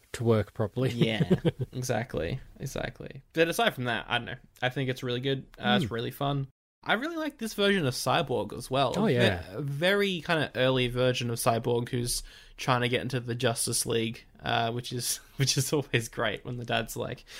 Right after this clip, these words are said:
Speaker 2: "In three years, you'll make Justice League, son." <laughs> It's such a great line.
Speaker 1: <laughs> Yeah, <laughs> that's true.
Speaker 2: But yeah, no, I'm really enjoying it all. I, it's just good to see Brendan Fraser again. I think
Speaker 1: Oh,
Speaker 2: it's
Speaker 1: yeah.
Speaker 2: in the first maybe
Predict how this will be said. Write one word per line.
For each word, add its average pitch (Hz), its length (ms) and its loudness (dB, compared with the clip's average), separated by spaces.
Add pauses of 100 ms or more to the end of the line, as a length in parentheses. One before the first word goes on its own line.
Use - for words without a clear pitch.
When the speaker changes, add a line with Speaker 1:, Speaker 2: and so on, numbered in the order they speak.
(140)
Speaker 2:
"In 147 80 -2
three 226 280 4
years, 202 280 2
you'll 170 100 0
make 196 180 -2
Justice 147 420 -2
League, 117 260 -6
son." 139 380 0
<laughs> - 60 -10
It's 139 160 2
such - 280 -2
a 175 40 4
great 135 320 0
line. 131 480 2
Speaker 1:
<laughs> - 20 -20 (1040)
Yeah, 131 320 2 (240)
<laughs> - 240 0
that's - 200 0
true. 110 280 0 (120)
Speaker 2:
But 156 120 -2
yeah, 208 340 2
no, 180 160 0
I'm 160 200 0
really 254 200 -2
enjoying 151 340 2
it 120 100 2
all. 165 420 4
I, 147 140 2
it's 143 340 -2
just - 240 -2
good 156 140 2
to 143 60 -4
see - 140 0
Brendan 113 380 0
Fraser 131 420 2
again. 127 540 0
I 131 80 0
think 165 180 -2
Speaker 1:
Oh, 123 80 2
Speaker 2:
it's 107 80 2
Speaker 1:
yeah. 87 220 -2
Speaker 2:
in 143 220 4
the 131 100 -2
first 127 500 4
maybe 123 400 0